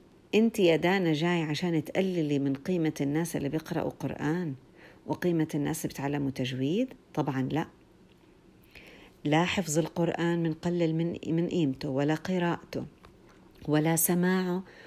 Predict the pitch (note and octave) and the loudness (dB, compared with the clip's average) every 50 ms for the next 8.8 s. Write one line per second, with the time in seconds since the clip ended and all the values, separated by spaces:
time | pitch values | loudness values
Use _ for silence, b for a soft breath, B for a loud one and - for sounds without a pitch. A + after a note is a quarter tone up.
0 | B B B B F3+ A#3 B3+ C#4 C4 C4 A3+ G3+ G3+ G3 F#3 E3+ D3+ D3+ C#3+ - | B B B B 4 4 6 6 4 2 0 0 2 2 2 2 2 2 0 -2
1 | - C#3+ C3 C#3+ C3+ - C3 B2 - - D3+ D3+ D#3+ D3+ - - - C4 C4+ C#4+ | -2 -4 -2 -2 -2 -2 -2 -2 -4 -2 0 2 2 2 0 0 2 2 4 4
2 | D4 C4+ A3+ G3 F#3+ - - D#3 D3 D3 D3 D3+ F3 G3 G3+ G3+ F#3 F3 - F3+ | 4 2 2 2 0 0 0 0 0 2 2 2 2 2 2 0 0 0 0 0
3 | D#3 D#3+ F#3+ G#3 G#3+ G3 - - D#3 C#3 D3 - - F3 F3+ E3+ D#3+ D#3+ D3+ D3+ | 0 2 2 0 0 -2 -2 0 0 0 0 0 -2 -2 -2 -2 0 0 0 0
4 | D3+ D3+ - D#3 C#3+ D#3 A3 C4+ D4+ D4 C#4+ D4 C#4 - - C#4 C4 F#3+ F3 D3+ | 0 -2 -2 -2 -2 0 2 4 4 4 4 2 2 0 0 0 0 0 0 0
5 | - - F3+ E3 - - - D#3+ C#3+ D#3 F#3 G#3 G#3 - - - - - - B | 2 2 2 2 0 0 0 0 2 2 2 2 0 -2 -4 -8 -14 -18 -20 B
6 | B B B B B B B B E3+ F3 D3 D3+ D#3 F#3+ F3+ D3+ D3 - - D#3+ | B B B B B B B B 2 4 4 4 2 0 0 -2 -2 0 0 0
7 | D3+ D3+ C#3 C3+ C3+ C3+ C3 B2+ - - B2 - - B2+ B2 B2+ B2+ C#3+ C#3+ E3 | 0 0 0 0 -2 -2 -4 -4 -4 -4 -4 -4 -6 -6 -4 -4 -2 -2 -2 0
8 | F#3+ G#3+ A3 A3+ A3+ A3 - - C#4 D4 - - E4+ D#4+ B3+ | 0 2 2 2 0 0 2 2 2 2 2 2 2 2 0